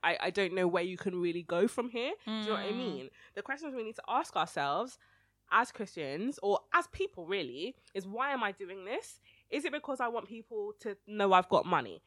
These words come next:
Speaker 1: Is it because I want people to think I'm cool? Is it because I want people to think I'm wise or clever? Is it because
Speaker 2: Mm.
Speaker 1: I want people to think I'm sexy?" If you're buying something or posting something or
Speaker 2: <clears throat>
Speaker 1: wearing something because of any of these reasons,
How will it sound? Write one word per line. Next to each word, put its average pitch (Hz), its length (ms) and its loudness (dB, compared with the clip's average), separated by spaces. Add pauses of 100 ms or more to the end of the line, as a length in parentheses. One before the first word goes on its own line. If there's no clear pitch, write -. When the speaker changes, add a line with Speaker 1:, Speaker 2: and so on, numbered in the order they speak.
Speaker 1:
Is 403 180 4
it 254 100 0
because 233 460 -4 (180)
I 220 80 2
want 226 200 -2
people 226 260 -12
to 214 100 -10
think 220 300 -6
I'm 196 140 -6
cool? 175 360 -10 (180)
Is 254 120 -4
it 285 100 -4
because 247 380 -4
I 214 80 2
want 220 180 -2
people 214 260 -10
to 208 100 -6
think 208 260 -6
I'm 190 220 0
wise 180 360 4
or 160 80 -2
clever? 170 460 0 (240)
Is 254 140 2
it 302 100 0
because 208 340 0
Speaker 2:
Mm. - 100 -4
Speaker 1:
I 196 40 2
want 208 220 -4
people - 240 -12
to 208 100 -10
think 170 200 -4
I'm 190 140 -2
sexy?" 156 520 -6 (240)
If - 160 -8
you're 285 180 2
buying 240 500 2
something 226 400 -2
or 190 100 0
posting 226 460 -2
something 190 400 -4
or - 100 2
Speaker 2:
<clears throat> - 40 -2
Speaker 1:
wearing 208 340 0
something 175 440 -2
because 208 340 -2
of 190 160 -2
any 262 200 -2
of 220 120 -2
these 170 240 -10
reasons, 208 640 -6